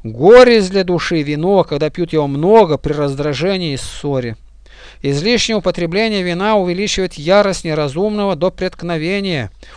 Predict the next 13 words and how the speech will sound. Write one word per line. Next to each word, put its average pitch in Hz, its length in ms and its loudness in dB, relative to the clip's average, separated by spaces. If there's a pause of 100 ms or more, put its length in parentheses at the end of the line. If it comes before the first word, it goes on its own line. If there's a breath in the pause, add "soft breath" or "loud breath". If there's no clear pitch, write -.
умаляя 165 380 0
крепость 180 760 -4
его 180 320 -2 (260 soft breath)
и 147 80 -10
причиняя 156 640 -4
раны. 139 400 -4 (680 loud breath)
На 165 140 -6
перу 262 260 2
за 262 100 0
вином 269 340 0
не 262 100 -2
упрекай 220 540 2
ближнего 143 600 -4